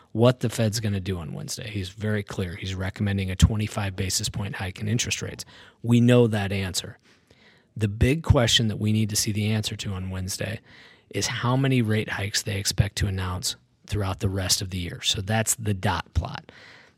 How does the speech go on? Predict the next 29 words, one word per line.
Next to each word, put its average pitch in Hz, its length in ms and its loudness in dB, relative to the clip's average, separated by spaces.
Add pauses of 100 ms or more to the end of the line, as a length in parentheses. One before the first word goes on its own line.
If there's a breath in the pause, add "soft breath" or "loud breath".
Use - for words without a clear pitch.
(220 loud breath)
That 104 180 -2
is 107 140 0
the 110 80 2
little 117 180 6
chart 117 380 6
that 104 100 0
shows 98 640 2
how 104 220 -2
many 123 200 4
members 107 600 4
are 98 100 -2
expecting 98 560 -2
how 101 160 -2
many 113 240 2
rate 117 280 2
hikes 92 460 -6 (760 loud breath)
at 101 240 -4
different 113 380 0
periods 95 500 4
throughout 95 380 -4
the 101 80 -4
rest 95 280 -4
of 107 60 -12
this 110 200 2
year. - 200 2 (320)
So - 160 0
last 127 360 4
week, 135 280 4
we 110 640 0